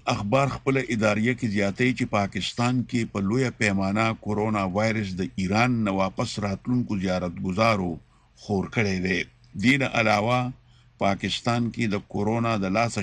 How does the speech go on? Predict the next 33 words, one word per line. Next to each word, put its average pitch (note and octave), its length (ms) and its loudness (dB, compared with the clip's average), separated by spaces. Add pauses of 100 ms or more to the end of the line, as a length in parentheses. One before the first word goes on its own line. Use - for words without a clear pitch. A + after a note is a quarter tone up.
شوی A2+ 240 0
ړومبی G2 420 2 (160)
مرګ G#2+ 320 0
هم A#2+ 160 2 (400)
د G#2 140 0
خیبر A2+ 340 2 (100)
پښتونخوا A2 560 -2 (120)
د G#2 120 0
منګا G2+ 340 2 (120)
درګاه G#2+ 400 0
په G2 120 0
کلي G#2 220 0
کې F2+ 200 -8
شوی A#2+ 300 2
دی. B2 80 2 (200)
د F2+ 180 -4
کورونا F#2+ 360 0 (120)
وایرس A2 380 2
د F#2 100 0
لاسه G#2 260 0 (120)
دغه G#2+ 240 2
حق F#2+ 260 -4
رسیدونکی F#2+ 600 -2 (120)
تن A#2 140 2 (300)
د - 20 0 (180)
عمرې G#2+ 380 4
نه G2 80 0 (300)
واپس G2 460 0
راغلی G2+ 380 0
و A#2+ 140 2 (340)
او G#2 60 2 (100)
د A2+ 120 0
خپلې C3+ 280 0